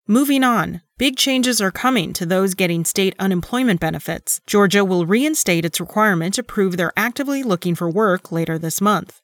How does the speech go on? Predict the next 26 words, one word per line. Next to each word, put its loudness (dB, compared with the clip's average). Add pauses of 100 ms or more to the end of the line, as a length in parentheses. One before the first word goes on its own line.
At -2
the 2
same 2
time, 2
the 2
state 0
will -4
stop -2
participating -2
in 0
pandemic -2
programs 0
that -2
have 0
allowed 2
jobless -2
residents -2
to -8
get -2
extra -4
financial -4
support -2
from -10
the -6
federal -2
government. -2